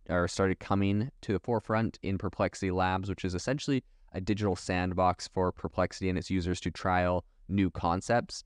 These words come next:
Um, I think the residence of Labs is Llama Chat. That's the first, uh, A I model they have on there,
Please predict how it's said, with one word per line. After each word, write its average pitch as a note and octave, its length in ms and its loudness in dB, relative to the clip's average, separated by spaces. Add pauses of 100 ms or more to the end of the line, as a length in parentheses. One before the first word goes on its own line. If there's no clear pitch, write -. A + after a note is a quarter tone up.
(300)
Um, G2+ 380 2
I G2+ 100 0
think G#2+ 420 -2 (120)
the F#2+ 180 0
residence G2 720 2
of F2+ 240 2
Labs F#2 540 0
is F2+ 380 0
Llama F2+ 360 0
Chat. F#2+ 360 0
That's F2 220 -4
the F2+ 80 -4
first, - 560 -4
uh, E2+ 260 0
A F2+ 120 0
I F2+ 80 2
model F2+ 260 2
they F2 80 0
have F2 300 -4
on B2 180 2
there, B2+ 220 0